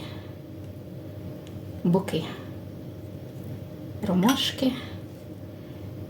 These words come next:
Цей рецепт, цю ідею я піддивилася в газеті. Вона мені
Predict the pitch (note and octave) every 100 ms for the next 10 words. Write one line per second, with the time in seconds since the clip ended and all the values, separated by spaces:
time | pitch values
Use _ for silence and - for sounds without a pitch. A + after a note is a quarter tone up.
0 | - - - D#4 - - - A3 G#3+ -
1 | F4+ - - - - D4 A#3 G3 A#3+ A#3
2 | G#3+ G#3 A3 F3+ G3+ G#3+ F#3 - F3+ -
3 | - - - F#3+ E3+ F#3 F3+ F3 - C#4+
4 | - - - - - - - - - -
5 | A#3+ A#3+ B3 A3+ A3 A3